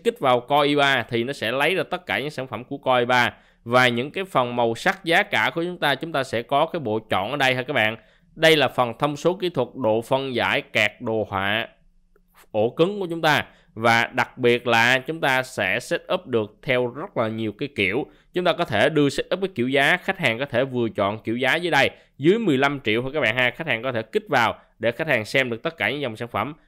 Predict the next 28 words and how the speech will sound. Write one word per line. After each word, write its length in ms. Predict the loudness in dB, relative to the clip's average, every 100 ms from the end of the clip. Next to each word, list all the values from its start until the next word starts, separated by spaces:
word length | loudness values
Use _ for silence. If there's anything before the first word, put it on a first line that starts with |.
| _
Nếu 200 | 2 2
không 200 | 0 -4
có 100 | -4
sản 220 | -2 -6
phẩm 280 | -4 -6 -2
nào 300 | 0 0 -2
ở 220 | -4 -4
phía 160 | -4 -2
dưới 240 | 0 0 -2
phục 180 | -10 -6
vụ 180 | -2 -2
nhu 140 | -4 -4
cầu 240 | -2 -2
của 60 | -2
khách 180 | -8 -2
hàng 260 | 0 0 -4
thì 100 | -6
nó 140 | -6
sẽ 360 | -8 -2 0 0 -4 _ _
báo 220 | 0 2
ra 120 | 4
là 80 | 2
không 320 | 2 0 0
tìm 240 | -4 -4 -2
thấy 160 | -4
sản 180 | -2 -6
phẩm 200 | -8 -6
nào. 260 | 0 0